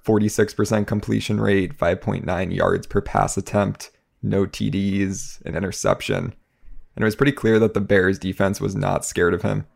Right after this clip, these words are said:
Saw a stat that Trey Lance was only the seventh Q B in the past fifteen seasons to drop back thirty plus times and not face a blitz. And that already kind of provides a blueprint for defenses against Lance until he can figure that out. He just doesn't seem like he's ready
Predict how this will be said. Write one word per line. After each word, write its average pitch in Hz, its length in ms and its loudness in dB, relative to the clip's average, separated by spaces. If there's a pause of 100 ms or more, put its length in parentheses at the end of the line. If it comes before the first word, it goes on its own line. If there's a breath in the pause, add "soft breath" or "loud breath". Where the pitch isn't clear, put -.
(380)
Saw 110 220 6
a 101 40 4
stat - 460 2
that 87 260 -2
Trey 104 220 2
Lance 101 260 2
was 104 100 -4
only 101 160 -2
the 95 100 0
seventh 95 440 -2
Q - 200 -6
B 95 200 -2
in 87 80 -2
the 90 80 -6
past 104 300 -2
fifteen 104 340 -2
seasons 98 520 -2
to - 100 -4
drop - 280 0
back - 300 0
thirty 95 240 0
plus - 300 -4
times 85 480 -4
and 90 180 -6
not 92 260 0
face 87 220 -2
a - 60 -8
blitz. - 420 -2 (440)
And 107 100 2
that 104 100 6
already 107 220 6
kind 107 180 2
of 104 60 -2
provides 95 760 2
a 87 80 2
blueprint 98 540 -2
for 101 100 -6
defenses - 480 -4
against - 380 -2
Lance - 480 -6 (100)
until - 260 -2
he 90 120 0 (160)
can 101 140 -2
figure 92 340 0
that 80 160 4
out. 98 300 4 (680)
He 139 100 4
just 131 180 6
doesn't 113 340 4
seem 110 220 2
like 101 140 2
he's 104 160 -2
ready 90 400 2